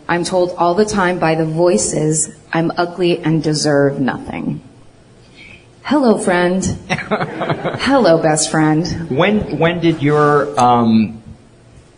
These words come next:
Speaker 2: hatred of your body start?
Speaker 1: When that girl told me the thing about the cold sore. No,
Speaker 2: <laughs>
Speaker 1: um, sorry, I shouldn't be joking about this.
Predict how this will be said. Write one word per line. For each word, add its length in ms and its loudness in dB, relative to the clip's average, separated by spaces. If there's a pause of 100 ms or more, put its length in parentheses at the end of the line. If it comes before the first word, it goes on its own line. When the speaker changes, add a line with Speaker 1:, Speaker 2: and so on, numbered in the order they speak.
(120)
Speaker 2:
hatred 320 0
of 80 0
your 80 2
body 260 0
start? 360 -2 (580)
Speaker 1:
When 160 2
that 180 2
girl 200 2
told 200 2
me 80 4
the 120 0
thing 180 0
about 140 0
the 80 -2
cold 260 -2
sore. 340 2 (600)
No, 220 2
Speaker 2:
<laughs> 180 2
Speaker 1:
um, 520 2 (1000)
sorry, 320 -2
I 20 2
shouldn't 280 0
be 60 0
joking 300 0
about 140 -2
this. 240 -10